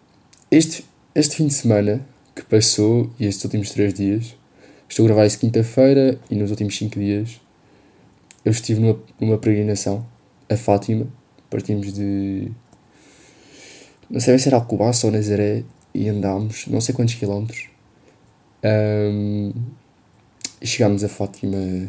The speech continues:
anteontem. Ahm,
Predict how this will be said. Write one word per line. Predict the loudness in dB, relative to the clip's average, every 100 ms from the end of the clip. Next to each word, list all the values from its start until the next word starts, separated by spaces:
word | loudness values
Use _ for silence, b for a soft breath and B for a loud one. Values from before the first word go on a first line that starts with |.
| -12 _ _ _ _ _ _ _ _ _ _ _ _ _
anteontem. | -6 -4 -6 -6 -12 -18 _ _ _ _ -20 B B B B B B _ _ _
Ahm, | 0 4 4 4 2 0 0 -2